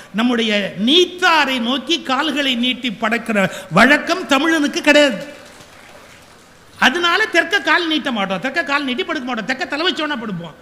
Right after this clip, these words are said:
தெற்க கால் நீட்டி படுக்க மாட்டோம். சில விஷயங்களை நம்ம புரிஞ்சுக்கணும், ஏன் இந்த மண்ணில் இப்படி ஏற்பட்டது அப்படிங்கிறத நம்ம புரிஞ்சுக்கணும்.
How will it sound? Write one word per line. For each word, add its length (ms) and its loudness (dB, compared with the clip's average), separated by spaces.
தெற்க 260 -2
கால் 260 0
நீட்டி 200 -4
படுக்க 220 -4
மாட்டோம். 420 -6
சில 180 0
விஷயங்களை 480 -2
நம்ம 80 -2
புரிஞ்சுக்கணும், 680 -4
ஏன் 220 -2
இந்த 140 -4
மண்ணில் 260 -2
இப்படி 220 -4
ஏற்பட்டது 800 -4
அப்படிங்கிறத 420 -4
நம்ம 240 -4
புரிஞ்சுக்கணும். 460 -6